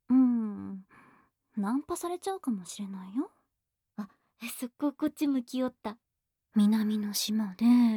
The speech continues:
Speaker 1: こんなエロい雰囲気出しまくったちょろそうな女二人組とか。ああ、誰か頼りになる男の人がいないと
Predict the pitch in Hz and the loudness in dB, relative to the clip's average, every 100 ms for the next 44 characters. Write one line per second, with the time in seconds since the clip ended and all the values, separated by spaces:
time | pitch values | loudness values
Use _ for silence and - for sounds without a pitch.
0 | 214 226 - - - _ - 294 359 415 | -2 -8 -14 -18 -20 _ 0 2 2 -2
1 | 415 392 370 349 359 302 - 262 254 254 | -2 0 2 2 2 0 4 6 6 4
2 | 180 202 202 226 220 - 220 - 180 - | -2 -6 -2 0 -2 -6 -12 -12 -14 -8
3 | - 190 330 - 453 415 285 208 214 226 | -6 -2 -4 -4 -8 0 0 0 0 0
4 | 226 - - 214 233 214 220 - 208 _ | 0 -2 -4 -2 -2 -4 -6 -8 -18 _
5 | - _ _ _ _ _ _ _ _ _ | -20 _ _ _ _ _ _ _ _ _
6 | _ _ _ _ 247 233 202 185 165 175 | _ _ _ _ 0 0 0 -6 -10 -4
7 | 247 302 320 - - - - _ 262 254 | 0 0 -2 -16 -18 -20 -20 _ 4 6
8 | 254 247 220 254 262 247 226 208 220 214 | 4 0 -6 -2 -2 0 -2 -4 -4 -4
9 | 196 214 233 233 240 - 240 214 202 208 | -6 -8 -2 0 0 -2 -8 -6 -6 -6
10 | 220 220 208 | -6 -8 -10